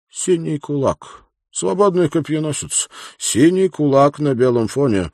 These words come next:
на круглом щите". Это явно привлекло внимание рейнджера, и он поднял голову. "Что-то ещё? Он был молодой или старый?"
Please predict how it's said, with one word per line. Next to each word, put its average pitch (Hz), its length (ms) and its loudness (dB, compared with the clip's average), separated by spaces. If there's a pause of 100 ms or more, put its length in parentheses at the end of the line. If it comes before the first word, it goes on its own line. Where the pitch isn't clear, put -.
(300)
на 110 280 -4
круглом 113 500 -2
щите". 85 560 -6 (840)
Это 80 240 -10
явно 80 420 -8
привлекло 92 760 -4
внимание 76 600 -8
рейнджера, 120 500 -6
и 135 60 -2
он 110 240 -2
поднял 85 500 -6
голову. 80 540 -8 (560)
"Что-то - 360 -6
ещё? 139 400 0 (540)
Он 104 200 0
был 107 300 2
молодой 101 480 2
или 190 100 6
старый?" 98 420 0